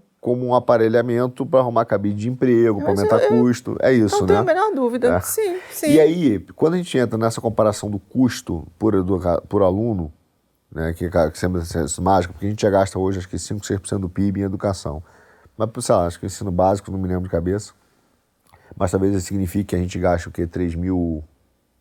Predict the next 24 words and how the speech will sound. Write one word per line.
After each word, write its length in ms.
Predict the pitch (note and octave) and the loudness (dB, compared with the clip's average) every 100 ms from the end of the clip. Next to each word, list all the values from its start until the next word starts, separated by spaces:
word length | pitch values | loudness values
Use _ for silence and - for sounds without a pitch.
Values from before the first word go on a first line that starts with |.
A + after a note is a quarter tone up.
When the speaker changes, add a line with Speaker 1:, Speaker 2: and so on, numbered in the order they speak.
| _ _ _ _ _ - | _ _ _ _ _ -14
Speaker 1:
é, 340 | - D#2+ D#2 C#2+ D2+ - | -6 -4 -4 -6 -10 -14
não 120 | D2+ | -8
lembro 160 | F#2 F2 | -6 -4
qual 160 | F2 F2 | -2 -2
é 40 | |
o 20 | E2 | 0
valor, 260 | E2 E2 | 0 0
três 140 | E2 E2+ | -2 -6
mil 100 | E2+ | 0
dólares 280 | F2+ F#2 D#2 | 2 2 -2
por 160 | E2+ | -6
aluno, 300 | D2+ F#2 F#2 | -6 -4 -4
é 80 | F#2+ | -4
isso? 220 | G2+ - | -6 -6
Ano? 320 | D#2+ G#2 E2+ E2 | -4 -4 -4 -6
Speaker 2:
Por 140 | A#3 | -4
aí, 340 | G#3 G3 G#3 G3 | -4 -4 -6 -6
isso. 80 | |
Speaker 1:
Por 120 | G#2 G2+ | 0 2
aí, 140 | F2 | 2
quase 320 | - F2 E2+ | 0 -2 -2
quatro 220 | E2 F2 | -4 -6
mil. 120 | F#2 | -2
E 40 | A#2 | 0